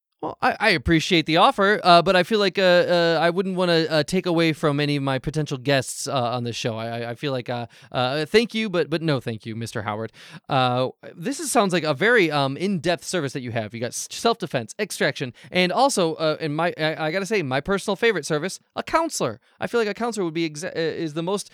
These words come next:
humane and, and, uh, safe way and healthiest way to, uh,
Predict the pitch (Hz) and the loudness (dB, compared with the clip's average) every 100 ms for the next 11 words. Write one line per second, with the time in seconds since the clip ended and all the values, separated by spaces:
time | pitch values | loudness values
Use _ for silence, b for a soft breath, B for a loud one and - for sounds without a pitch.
0 | b - - 262 196 151 147 143 147 139 | b -16 -8 -4 -2 0 -2 -4 -4 -4
1 | 135 139 131 131 127 - 214 262 - 123 | -4 -6 -4 -4 -4 -2 -2 -4 -6 -6
2 | 117 - b b 135 180 262 170 131 131 | -6 -10 b b 0 2 2 0 0 -4
3 | 127 - 135 131 131 123 120 131 | -4 -4 -4 -2 -2 -2 -2 -4